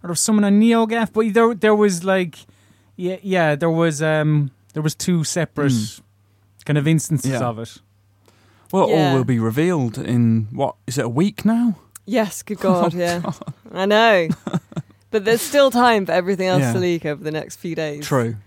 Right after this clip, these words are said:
Speaker 2: true.
Speaker 3: Uh,
Speaker 2: We can but
Speaker 3: uh,
Speaker 2: hope.
Speaker 3: I know. Uh, speaking of another leak, um, it,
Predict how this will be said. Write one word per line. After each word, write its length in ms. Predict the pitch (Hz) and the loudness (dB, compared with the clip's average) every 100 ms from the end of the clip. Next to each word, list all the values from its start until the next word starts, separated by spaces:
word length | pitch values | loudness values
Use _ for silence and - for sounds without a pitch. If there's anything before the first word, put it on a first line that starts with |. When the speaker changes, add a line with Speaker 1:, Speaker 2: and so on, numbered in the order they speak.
| - | -18
Speaker 2:
true. 320 | - 131 113 107 - | -8 -6 -6 -10 -4
Speaker 3:
Uh, 520 | 185 175 170 170 170 | 0 0 0 -2 -4
Speaker 2:
We 60 | - | -4
can 300 | 185 185 185 | 0 2 2
but 100 | 180 | 0
Speaker 3:
uh, 80 | 175 | -2
Speaker 2:
hope. 320 | 113 - - - _ 131 185 | -6 -8 -14 -20 _ -16 -12
Speaker 3:
I 80 | 196 | -8
know. 120 | 202 | -6
Uh, 340 | 180 202 196 | -2 -2 -2
speaking 320 | 180 269 254 220 | -4 -6 -2 0
of 160 | 196 | 0
another 220 | 196 202 196 | 2 0 0
leak, 380 | 156 151 - - | -4 -8 -16 -8
um, 500 | 165 160 156 160 160 - _ | -4 -2 -4 -6 -10 -12 _
it, 220 | - 131 | -8 -8